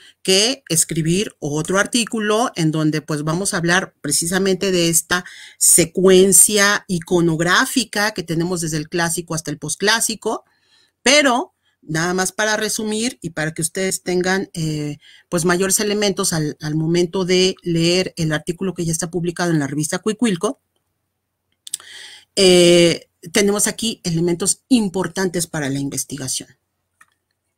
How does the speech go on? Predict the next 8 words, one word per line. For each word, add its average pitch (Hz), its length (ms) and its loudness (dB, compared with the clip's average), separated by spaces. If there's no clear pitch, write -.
Aquí 139 240 -4
está, 196 280 2
por 196 120 0
ejemplo, 214 380 -2
una 190 140 2
representación 170 920 -2
de 185 460 2
el, 156 320 0